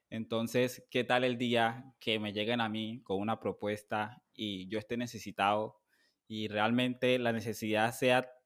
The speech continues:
tan inmensa que, eh, la oferta que se me haga, eh, sea prácticamente, o sea, que no la pueda desaprovechar. Entonces, ahí uno, ¿qué hace?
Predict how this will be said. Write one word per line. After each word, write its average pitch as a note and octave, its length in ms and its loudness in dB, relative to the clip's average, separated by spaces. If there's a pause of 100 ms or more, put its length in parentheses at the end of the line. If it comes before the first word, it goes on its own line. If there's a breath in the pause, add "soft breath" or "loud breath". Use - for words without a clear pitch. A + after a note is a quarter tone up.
(220)
tan A#2 140 6
inmensa B2 640 0
que, F#2+ 400 -4
eh, G2 140 -8
la G#2+ 260 0
oferta B2 500 0
que A#2 120 -4
se G#2 140 -10
me G2+ 180 -8
haga, A2 400 -2 (280)
eh, G2+ 200 -12
sea A2 640 -2
prácticamente, G#2+ 1000 -4 (440)
o - 20 -20
sea, D#2+ 380 -6
que A2+ 140 0
no A2+ 100 0
la B2+ 180 6
pueda B2+ 280 6
desaprovechar. A2 840 0 (280)
Entonces, A2 460 -8 (140)
ahí G2 280 -8 (240)
uno, B2+ 320 -4
¿qué B2+ 200 2
hace? A#2+ 280 0